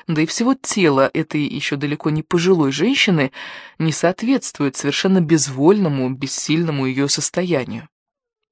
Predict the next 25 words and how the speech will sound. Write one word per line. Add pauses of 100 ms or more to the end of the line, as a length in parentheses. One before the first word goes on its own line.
(220)
И
всё-таки,
несмотря
ни
на
что, (540)
это
была
красивая, (140)
крупная
и,
казалось
бы, (500)
вся
для
счастья
созданная
женщина. (520)
Хороши
были
у
неё
светлые
спутанные
волосы,